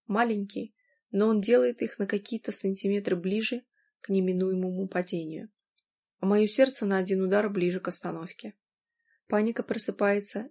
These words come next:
и я с усилием ее душу. Нужно что-то предпринять, что-то сделать, но пока я не вижу выхода.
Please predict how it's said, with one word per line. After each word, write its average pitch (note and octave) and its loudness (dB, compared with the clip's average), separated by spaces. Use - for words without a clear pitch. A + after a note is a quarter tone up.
и F#3+ -2
я F3+ 2
с F3+ -6
усилием G3+ 0
ее F#3 0
душу. F3+ -8
Нужно G#3+ 0
что-то G3+ 2
предпринять, G3 -2
что-то G3 0
сделать, F3+ 0
но F#3+ 0
пока G3 0
я G3+ 4
не F#3+ 2
вижу F#3 2
выхода. F3+ -6